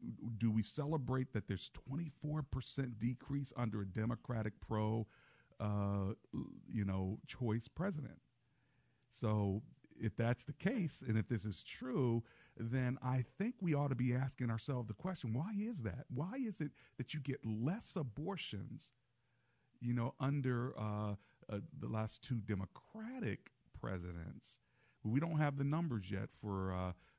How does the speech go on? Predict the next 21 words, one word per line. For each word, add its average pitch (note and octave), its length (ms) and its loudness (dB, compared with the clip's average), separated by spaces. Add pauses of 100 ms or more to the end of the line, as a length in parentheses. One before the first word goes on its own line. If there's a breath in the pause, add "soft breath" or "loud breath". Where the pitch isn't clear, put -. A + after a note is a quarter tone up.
(120)
for G2 160 0
Mister G2 300 -2
Trump, - 320 -2
so G#2 100 -2
I'd G#2 100 0
be G#2 120 0
very G#2+ 340 0
interested A#2+ 400 -4
when F#2+ 140 0
that F#2+ 220 0
comes F#2+ 280 -2
out. E2 260 -2
This G2+ 120 -6
came A#2 220 -2
out G2 160 0
in F2 80 -4
twenty F#2+ 400 -4
twenty. D3 520 -4 (600 soft breath)
Uh, G2+ 240 0
but A#2+ 220 0
i-, C#3 100 0